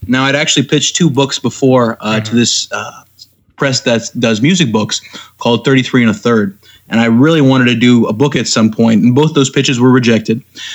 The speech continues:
Speaker 1: Um, so then I find this press called Boss Fight Books out of Los Angeles. And they're an indie press, but they'd been around for a couple of years, started on Kickstarter, but they had a lot of momentum behind them,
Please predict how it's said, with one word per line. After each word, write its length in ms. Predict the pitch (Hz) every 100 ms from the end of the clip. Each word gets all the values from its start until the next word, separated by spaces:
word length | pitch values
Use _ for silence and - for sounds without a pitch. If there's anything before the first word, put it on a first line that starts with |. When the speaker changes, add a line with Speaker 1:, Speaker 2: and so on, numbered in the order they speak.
| - -
Speaker 1:
Um, 380 | 117 123 127 120
so 120 | 151
then 160 | 139
I 120 | 139 135
find 260 | 139 135
this 100 | 127
press 280 | - 143 131
called 260 | - 120 113
Boss 240 | 120 123
Fight 240 | 120 113
Books 240 | 113 160 -
out 160 | 117
of 60 | 117
Los 260 | 113 110 131
Angeles. 500 | 143 135 110 107 - - -
And 140 | 131
they're 100 | 143
an 60 | 135
indie 280 | 147 175 170
press, 280 | 123 117
but 180 | - 117
they'd 320 | 120 117 110 107 - - -
been 120 | 127 147
around 320 | 143 139 139
for 160 | 139
a 40 | 127
couple 240 | 143 143
of 80 | 127
years, 400 | 123 123 120 117
started 320 | - 143 139
on 140 | 131 123
Kickstarter, 680 | 131 - - 117 117 117
but 140 | 101 113
they 60 |
had 100 | 123
a 60 | 127
lot 160 | 135 156
of 60 |
momentum 320 | 135 127 127 117
behind 320 | 101 107 110
them, 240 | 107 107